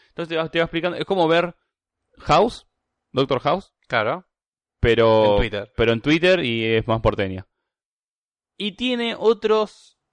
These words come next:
Speaker 1: otros tweets donde, por ejemplo, hay uno, el último es, "Che, veo mucho en la guardia que viene mucha gente con dolores de panza y que se automedicó". Mal.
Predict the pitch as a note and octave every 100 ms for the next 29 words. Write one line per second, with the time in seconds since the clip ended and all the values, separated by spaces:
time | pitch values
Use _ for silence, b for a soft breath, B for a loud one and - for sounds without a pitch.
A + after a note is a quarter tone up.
0 | - G#3 G#3 G3+ F#3+ _ A3+ A3+ G3+ -
1 | _ _ _ - D3 E3+ E3+ F3+ F3 E3+
2 | E3+ F#3+ G3 F#3 G3+ F3+ F3+ F3 D#3+ F#3
3 | E3+ F3+ E3+ E3 F3 _ _ _ _ _
4 | _ _ _ - C#3+ A2+ - C#3+ F3+ F3+
5 | F#3+ F3 C#3+ D3 F3 F3+ D3+ C#3 C#3 C#3+
6 | D3+ D#3 - A#2 G2 G2+ G#2+ A#2 C3+ D3+
7 | D3 E3 F3 E3+ E3+ C3+ A#2+ A#2 A2 G2+
8 | G2+ G2 F2+ _ _ _ _ _ _ _
9 | _ _ _ _ _ _ _ _ G2+ F#2
10 | - -